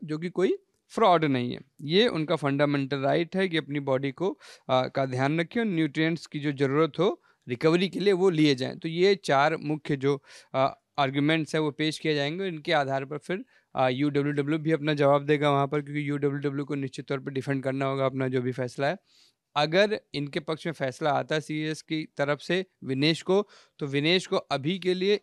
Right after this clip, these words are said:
एक सिल्वर मेडल मिल जाएगा, लेकिन वो मेडल कितनी देर तक इनके पास रहेगा, इसकी कोई गारंटी नहीं है। क्योंकि आईओए या यूडब्ल्यूडब्ल्यू अगर उस पे चाहें, तो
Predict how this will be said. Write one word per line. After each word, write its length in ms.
एक 180
सिल्वर 320
मेडल 300
मिल 240
जाएगा, 320
लेकिन 400
वो 140
मेडल 280
कितनी 340
देर 240
तक 60
इनके 280
पास 280
रहेगा, 200
इसकी 180
कोई 120
गारंटी 420
नहीं 240
है। 100
क्योंकि 360
आईओए 680
या 240
यूडब्ल्यूडब्ल्यू 760
अगर 220
उस 100
पे 140
चाहें, 440
तो 120